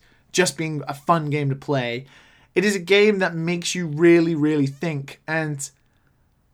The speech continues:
even if you're not the smartest person, like, like me, I'm not very smart, even though some of the games in here, Obra Dinn, Into the Breach, uh, and, uh, Tetris Effect and all that kind of stuff require, you know, mental brain power to complete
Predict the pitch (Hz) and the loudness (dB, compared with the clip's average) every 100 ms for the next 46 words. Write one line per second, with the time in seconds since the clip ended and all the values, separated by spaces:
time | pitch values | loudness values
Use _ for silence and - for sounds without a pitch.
0 | _ _ _ _ _ _ 240 254 262 226 | _ _ _ _ _ _ 6 6 6 0
1 | 180 180 170 180 208 202 175 165 170 - | -2 -2 0 0 -2 0 4 4 2 -2
2 | 156 139 139 143 135 147 143 147 156 170 | 0 0 -2 -2 -2 -4 -6 -2 -2 0
3 | 156 139 - _ _ - 127 127 135 175 | -2 -4 -8 _ _ -10 -8 -4 -4 2
4 | 196 208 185 170 165 - _ _ - 214 | 2 2 4 4 4 0 _ _ 2 4
5 | 247 220 208 208 208 220 202 196 190 190 | 6 6 4 4 0 2 2 0 0 2
6 | 196 170 180 196 190 190 190 - _ _ | 4 4 2 2 2 0 -2 -8 _ _
7 | _ 180 180 185 170 180 196 - - _ | _ -4 -2 0 4 4 4 -4 -6 _
8 | _ _ 139 139 139 135 139 139 143 139 | _ _ 2 4 2 2 0 -2 -2 -4
9 | - 135 131 127 131 165 196 214 196 185 | -2 0 0 -2 -4 -2 -2 -2 -4 -6
10 | 180 190 240 202 185 170 143 156 151 190 | -4 0 0 -2 -6 -6 -4 -4 0 4
11 | 247 269 202 180 165 190 180 170 170 196 | 4 4 2 0 -4 -4 -4 -2 0 -2
12 | 214 202 165 170 180 185 139 135 131 165 | 0 -2 0 -2 0 -4 -2 -2 0 -2
13 | - 139 175 170 139 139 | -2 -4 -4 -4 -2 -2